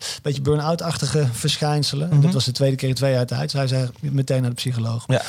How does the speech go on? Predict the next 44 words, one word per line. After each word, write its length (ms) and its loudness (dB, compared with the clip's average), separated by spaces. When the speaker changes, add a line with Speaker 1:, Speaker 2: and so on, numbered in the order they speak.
Speaker 1:
Nou, 200 2
d-, 180 -6
dan 80 2
krijg 200 2
je 60 4
een 60 4
vragenlijst. 760 0
En, 260 -2
eh, 480 -2
vervolgens, 600 0
eh, 360 -2
moet 240 0
er 100 2
met 140 0
iemand 240 0
die 100 0
dichtbij 360 0
je 60 0
staat 300 -2
en 60 -2
je 80 0
al 60 0
langer 280 0
kent, 260 -2
moet 160 0
ook 220 -2
mee, 280 0
eh, 400 -2
om, 140 -2
om 180 -2
die 120 0
vragenlijst 540 2
te 60 -8
bevestigen 480 0
eigenlijk. 360 4
Speaker 2:
Mhm. 80 -6
Speaker 1:
En 60 0
als 100 0
je 60 0
dan 140 2
een 60 2
bepaalde 400 0
score 440 0
haalt, 360 0